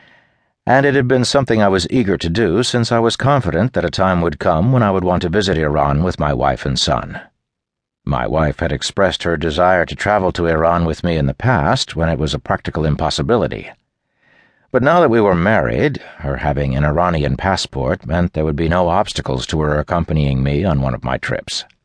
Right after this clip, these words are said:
with our son, if we wanted, even a trip that came up at the very last minute, as had often happened for me before. Appearances aside, paperwork is something the Iranian bureaucracy,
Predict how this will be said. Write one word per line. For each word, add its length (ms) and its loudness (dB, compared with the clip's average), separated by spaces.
with 220 0
our 240 -2
son, 420 0
if 140 -4
we 100 -4
wanted, 480 0
even 220 4
a 80 2
trip 280 0
that 200 0
came 240 2
up 140 2
at 80 -6
the 80 0
very 240 4
last 280 2
minute, 360 0
as 280 -4
had 100 -4
often 300 0
happened 440 -4
for 140 -2
me 140 2
before. 640 -2
Appearances 540 2
aside, 720 0
paperwork 480 -2
is 120 -4
something 400 0
the 140 0
Iranian 460 0
bureaucracy, 760 0